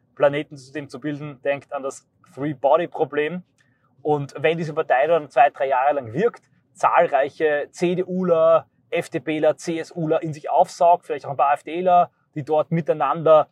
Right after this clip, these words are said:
vermengt, dass sie sich kennenlernen und Hemmungen verlieren. Und sollte diese Partei dann, äh, verschwinden wieder nach einiger Zeit, was durchaus denkbar wäre, dann könnte es sein, dass die Leute, die die Partei gewählt haben, dann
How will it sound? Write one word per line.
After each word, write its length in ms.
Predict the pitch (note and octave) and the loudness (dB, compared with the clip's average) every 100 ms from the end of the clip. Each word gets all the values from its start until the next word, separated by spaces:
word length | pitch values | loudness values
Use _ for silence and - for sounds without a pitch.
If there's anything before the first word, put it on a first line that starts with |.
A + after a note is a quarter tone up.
| _ | _
vermengt, 680 | E3+ D#3 D#3 F#3+ G3 - D#3+ | -2 0 -2 -4 -10 -10 -10
dass 140 | - | -8
sie 60 | C#3 | -10
sich 140 | D3 | -8
kennenlernen 840 | - F3 F#3 E3 D#3 D#3+ D#3+ D#3 | -4 -2 0 2 2 2 -2 -4
und 100 | C#3 | -8
Hemmungen 460 | B2 D3+ F3+ E3+ D#3+ | -4 -4 -2 -6 -8
verlieren. 360 | D#3 D3 D#3 D3 _ _ - | -6 -4 -6 -8 _ _ -16
Und 120 | C3+ | -4
sollte 340 | E3 F#3+ F#3+ | 2 2 0
diese 160 | E3 D3+ | -6 -2
Partei 420 | D3 C#3 C3 E3 | -2 0 0 0
dann, 460 | - C3+ B2+ B2+ B2 _ _ - A#2 | 0 0 -2 -8 -16 _ _ -20 -18
äh, 80 | A#2 | -14
verschwinden 540 | - - A3+ C4+ F#3 | -12 -2 -2 -2 -4
wieder 160 | D#3+ C#3 | -2 -2
nach 140 | B2+ | -2
einiger 320 | B2+ B2+ B2+ | -4 -4 -8
Zeit, 500 | - B2+ D3 A3+ _ _ _ _ | -4 -2 -2 -4 _ _ _ _
was 140 | B2+ - | -16 -14
durchaus 220 | C#3 A#2+ | -12 -8
denkbar 360 | D3 F#3 D#3 B2 | -8 -6 -6 -4
wäre, 400 | A#2 B2 F#3 - _ _ _ | -4 -2 -2 -4 _ _ _
dann 160 | C3+ | -16
könnte 320 | - F3 A3+ G3 | -6 -6 -4 -6
es 160 | - | -2
sein, 420 | D3+ C#3 E3+ G3+ - _ _ _ | -2 0 -2 -4 -14 _ _ _
dass 160 | - C3+ | -4 -2
die 140 | F3+ | -2
Leute, 340 | D#3 D3+ F3 F3 | 2 2 2 0
die 80 | D#3+ | -8
die 60 | |
Partei 320 | C#3+ C#3 C3+ | -8 -2 -2
gewählt 440 | B2 A2 D3+ G3+ E3 | -2 -4 -4 -4 -4
haben, 320 | C3 C3+ C#3+ | -4 -6 -4
dann 340 | C3+ B2+ E3+ | -2 -2 -4